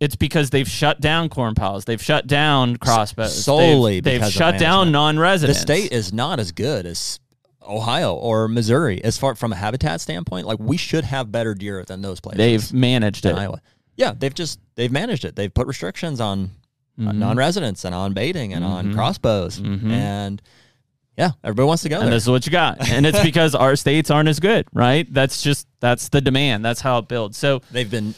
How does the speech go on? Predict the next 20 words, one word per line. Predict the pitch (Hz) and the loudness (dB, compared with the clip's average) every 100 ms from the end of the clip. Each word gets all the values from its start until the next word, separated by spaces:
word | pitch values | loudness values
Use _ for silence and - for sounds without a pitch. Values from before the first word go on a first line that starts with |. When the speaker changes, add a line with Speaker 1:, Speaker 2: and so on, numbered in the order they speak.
| 110 | -6
Speaker 2:
not | 110 107 | -6 -4
managed | 110 101 90 - | -6 -6 -10 -14
as | 90 | -16
well, | 87 - - | -16 -18 -18
is | - | -8
Speaker 1:
i-, | - | -6
Speaker 2:
how | |
I | 87 90 | -6 -6
would | 101 | -2
Speaker 1:
if, | 160 | -2
Speaker 2:
say | |
that. | 82 - | -4 -4
Speaker 1:
if | 147 131 | -4 -2
you, | 139 165 190 208 208 208 - _ _ | -2 0 0 0 -2 -6 -12 _ _
if | - 131 | -6 -4
you | 139 147 | -2 -2
could | 156 143 | -2 -4
fix | - - 156 156 - | -8 2 2 2 -2
the | 156 | 0
management | 147 151 147 120 117 110 104 | 2 4 2 0 -2 -4 -6